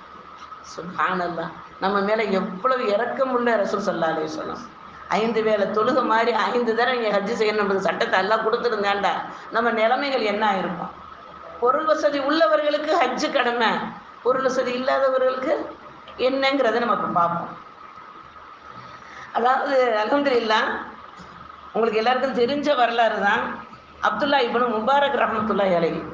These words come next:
இவங்களுடைய வரலாறு நீங்க எல்லாரும் கேட்டிருப்பீங்க, பலமுறை ஹஜ்ஜுடைய நே-, மா-,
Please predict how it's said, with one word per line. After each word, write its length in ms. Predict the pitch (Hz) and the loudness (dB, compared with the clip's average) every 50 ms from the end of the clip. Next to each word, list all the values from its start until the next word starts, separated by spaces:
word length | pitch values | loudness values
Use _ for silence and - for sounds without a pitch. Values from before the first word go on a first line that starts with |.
| - | -4
இவங்களுடைய 380 | - 226 247 247 240 226 226 226 | -2 0 2 2 4 4 2 2
வரலாறு 380 | 220 220 226 254 262 262 262 247 | 2 2 2 2 2 2 2 2
நீங்க 140 | 233 214 | 0 0
எல்லாரும் 260 | 208 214 220 220 220 220 | 2 2 2 2 2 2
கேட்டிருப்பீங்க, 560 | 226 233 226 220 226 202 185 190 190 208 226 - - - - - - - - - - | 0 0 0 0 -2 -2 -2 -2 0 0 0 -2 -2 -6 -10 -12 -14 -16 -18 -6 -2
பலமுறை 440 | 220 226 240 262 262 254 269 277 - | 0 2 2 2 2 2 2 2 2
ஹஜ்ஜுடைய 460 | - 226 220 196 254 240 240 240 220 | 2 0 0 -2 0 0 0 0 0
நே-, 320 | 220 220 220 214 220 208 | 2 0 0 2 0 0
மா-, 320 | 185 190 185 185 - - | 0 0 0 -2 -4 -6